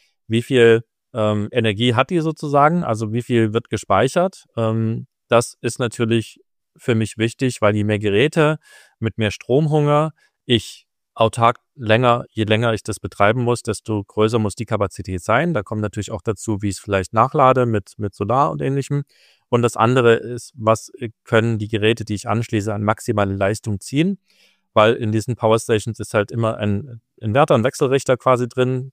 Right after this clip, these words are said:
weil die Batterien selber arbeiten ja nicht mit zweihundertdreißig Volt zum Beispiel, sondern das sind ja Gleichstrombatterien, da, die sind pro Zelle, haben die meist wenige Volt, werden dann in Reihe parallel geschaltet und so weiter und, ähm, kommen dann eben auf interne,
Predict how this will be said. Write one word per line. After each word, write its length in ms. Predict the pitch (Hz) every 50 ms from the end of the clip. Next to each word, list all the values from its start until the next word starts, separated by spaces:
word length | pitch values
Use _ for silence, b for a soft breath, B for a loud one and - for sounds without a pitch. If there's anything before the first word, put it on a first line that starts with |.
| _ _
weil 240 | - 120 110 113 104
die 240 | 104 107 101 104 101 - _ _
Batterien 420 | - 110 - 117 104 110 107 104 101
selber 480 | 104 104 104 127 147 151 143 143 143 143 _ b b b b b b b b b b -
arbeiten 500 | - 110 117 117 113 110 110 - 113 107
ja 140 | 107 104
nicht 200 | 107 107 110 -
mit 160 | - 113 101 -
zweihundertdreißig 720 | - - 117 117 113 107 95 98 101 98 98 95 - -
Volt 240 | 104 107 135 151
zum 140 | - 170 151
Beispiel, 580 | 147 143 151 147 - - 135 135 135 135 139 131
sondern 400 | - - 104 107 110 107 110 113
das 160 | - 104 104 -
sind 160 | 107 98 -
ja 100 | 107 95
Gleichstrombatterien, 1080 | - - 107 123 135 - - - 120 110 123 117 - 117 104 113 113 117 117 120 120 120 _
da, 280 | - 104 98 95 98 107 _ _ _ _
die 100 | - 104
sind 340 | 98 104 101 104 95 - - _ _ _ _ _
pro 80 | - 107
Zelle, 300 | - - 123 131 131 131
haben 180 | 110 104 110
die 80 | 107 110
meist 300 | 107 107 104 98 - -
wenige 320 | 117 104 107 98 - 101
Volt, 360 | 98 139 170 180 180 170 - -
werden 120 | 120 120
dann 120 | 113 110 113
in 160 | 113 101 101
Reihe 260 | 110 123 139 147 135 131 _ _ _ _ _ _
parallel 360 | - 117 107 110 117 127 135
geschaltet 380 | 127 127 - 127 123 120 123 120
und 80 | 117
so 100 | 107 107
weiter 320 | 101 107 120 120 - 123 110 _ B B B B B B B B B
und, 300 | - 131 117 113 107 - -
ähm, 360 | 113 107 107 110 107 107 110 _ _ _ _ _ _
kommen 220 | - 131 127 123
dann 140 | 123 117 113
eben 260 | 117 117 110 117 120
auf 240 | - 92 110 107 -
interne, 640 | 143 135 127 - 123 113 110 110 110 110 107 110